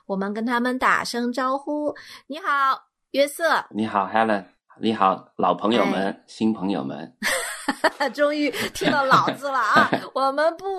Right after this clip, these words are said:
Speaker 1: 老。
Speaker 2: 哦，我们还年轻。
Speaker 1: <laughs> 是，呃，你好，阳光。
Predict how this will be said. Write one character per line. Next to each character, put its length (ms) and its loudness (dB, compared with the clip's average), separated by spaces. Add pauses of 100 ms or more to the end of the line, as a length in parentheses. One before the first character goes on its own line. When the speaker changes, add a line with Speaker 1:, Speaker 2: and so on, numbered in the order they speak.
Speaker 1:
老。 480 2
Speaker 2:
哦， 60 4
我 40 2
们 160 2
还 140 4
年 220 2
轻。 120 4 (720)
Speaker 1:
<laughs> 640 2
是， 440 2 (460)
呃， 340 0
你 140 -6
好， 460 2
阳 260 -6
光。 400 2